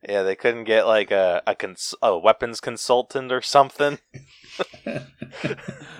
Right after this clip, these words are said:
Just, like, a, a security guard could have just been like, "Okay, this is how you run with a weapon." Like, you could have gotten something. <laughs>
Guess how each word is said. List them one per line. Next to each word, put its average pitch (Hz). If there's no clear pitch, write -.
Just, 131
like, 131
a, 135
a 151
security 147
guard 113
could 120
have 110
just 107
been 113
like, 101
"Okay, 98
this 92
is 90
how 90
you 90
run 90
with 87
a 87
weapon." 85
Like, 87
you 135
could 151
have 135
gotten 135
something. 95
<laughs> -